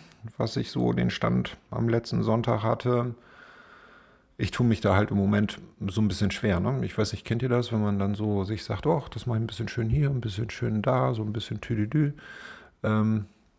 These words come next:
ja, da muss man auch so ein bisschen den Kopf für frei haben. Das ist so ein bisschen was anderes, als wenn man so eine Liste, "Tu dies, tu das, tu jenes" abarbeitet. Da fehlt's im Moment noch bei mir an ein bisschen Kreativität.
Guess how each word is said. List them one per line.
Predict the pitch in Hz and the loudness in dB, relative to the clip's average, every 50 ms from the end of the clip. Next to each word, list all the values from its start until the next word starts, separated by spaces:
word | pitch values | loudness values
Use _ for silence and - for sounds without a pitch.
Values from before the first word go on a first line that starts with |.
| _ _ _ - | _ _ _ -4
ja, | - 92 95 98 | 0 2 4 4
da | 98 | 4
muss | 107 113 - - | 4 4 2 2
man | 107 | 2
auch | 104 98 95 | 2 2 2
so | - 110 | 2 0
ein | 101 | 0
bisschen | 104 101 107 98 | 2 2 2 2
den | 90 90 | 2 0
Kopf | - - - - | -2 -4 -4 0
für | - 95 85 85 | 0 0 0 0
frei | - - - 90 87 90 87 | -2 -4 -2 -2 0 0 2
haben. | 92 92 92 107 113 107 - _ _ _ _ - | 0 0 0 0 -2 -4 -8 _ _ _ _ -8
Das | - 95 87 104 | -6 -4 -2 -2
ist | 107 98 - | -4 -6 -6
so | - 95 | -4 -2
ein | 95 95 | -2 -2
bisschen | 101 90 - 95 95 | -2 -2 -2 0 0
was | 95 90 - | 0 0 -2
anderes, | - 92 101 101 98 101 95 - | -2 0 0 2 2 0 -2 -2
als | - 92 - - | -4 -6 -2 -2
wenn | 98 95 95 | 0 2 2
man | 95 95 92 90 | 2 2 2 2
so | 92 95 92 92 87 90 90 90 - - - - - - - - - - - - - - - _ | 0 0 0 2 2 2 0 -2 -4 -12 -20 -20 -20 -20 -18 -18 -18 -18 -18 -20 -20 -20 -16 _
eine | - 101 98 98 | 0 2 2 4
Liste, | 98 101 107 104 - - - 101 98 98 98 98 95 95 92 - - | 4 4 2 2 0 0 2 4 4 6 6 4 4 2 0 -4 -6
"Tu | - 101 98 | -4 -4 -2
dies, | 101 101 95 - | -2 -2 -4 -4
tu | - 101 | -4 -4
das, | 90 92 92 90 - | 0 0 -2 -2 -2
tu | - - | -2 -2
jenes" | 101 95 104 107 107 101 92 - | 0 0 2 2 2 2 0 0
abarbeitet. | - - - 82 82 92 87 95 92 92 92 - 107 107 - - - - - | -2 -4 -4 -2 -2 0 2 2 2 0 2 0 -2 -2 -2 -6 -12 -16 -6
Da | - 95 90 92 95 90 87 80 87 | -2 -2 0 0 0 -2 -2 -6 -8
fehlt's | 87 - - - 113 113 117 113 - - | -10 -10 -2 2 4 4 4 2 0 -2
im | 104 107 | 2 4
Moment | 104 104 101 101 104 107 113 131 143 151 143 - - - - _ _ _ _ - | 4 4 4 4 4 4 4 4 4 2 0 -4 -10 -14 -16 _ _ _ _ -2
noch | 117 110 107 - | 0 0 0 2
bei | - 110 104 | 2 2 2
mir | 104 107 104 104 104 | 4 4 4 2 2
an | 101 101 | 2 2
ein | 98 101 101 | 2 2 2
bisschen | 95 110 - - 107 101 | 0 0 -2 -4 -6 -8
Kreativität. | - - 104 104 104 98 - - 101 98 98 - - 113 123 180 202 - - | -4 0 2 2 2 0 0 -2 -2 -2 -2 -2 -2 0 0 0 0 -4 -10